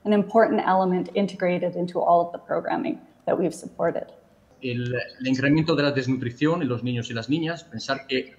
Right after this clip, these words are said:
Speaker 2: la comida que reciben en las escuelas muchas veces es la única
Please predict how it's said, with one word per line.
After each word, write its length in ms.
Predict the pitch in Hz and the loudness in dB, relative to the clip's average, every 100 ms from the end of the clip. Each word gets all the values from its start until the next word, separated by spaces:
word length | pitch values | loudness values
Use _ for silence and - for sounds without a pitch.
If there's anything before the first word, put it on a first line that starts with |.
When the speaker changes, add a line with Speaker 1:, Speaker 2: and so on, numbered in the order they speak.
| - | -8
Speaker 2:
la 200 | 120 - | -6 -2
comida 340 | 123 147 156 | 2 2 2
que 80 | 143 | -2
reciben 360 | 127 - 139 139 | -6 -4 -2 0
en 60 | |
las 140 | 127 123 | -2 -6
escuelas 380 | - 151 135 | -4 0 0
muchas 300 | 131 135 127 | 0 -2 -2
veces 240 | 131 151 - - - _ - | -2 -4 -6 -12 -18 _ -10
es 120 | 123 | -4
la 140 | 135 180 | -2 2
única 520 | 202 170 - 104 | 2 2 0 -6